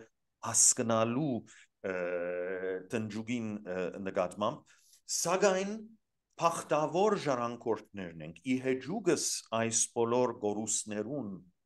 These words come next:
որոնց ենթարկված է մեր ավանդությունը, նախանցելիորեն հարուստ և անկնահատելիորեն բարձր գեղարվեստական մակարդակի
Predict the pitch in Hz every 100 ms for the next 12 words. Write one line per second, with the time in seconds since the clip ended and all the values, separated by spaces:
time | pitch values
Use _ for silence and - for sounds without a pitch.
0 | _ _ 98 98 98 95 - - - -
1 | 95 92 104 92 92 101 113 95 92 90
2 | 90 95 90 87 90 87 90 85 85 101
3 | 131 _ _ _ _ - 107 120 139 131
4 | 131 143 139 170 160 147 135 117 120 127
5 | 165 - - - _ _ _ 117 123 123
6 | 123 127 120 139 127 120 127 120 131 160
7 | 147 127 120 135 143 - 127 123 113 110
8 | 110 110 117 113 127 120 104 110 107 -
9 | 110 120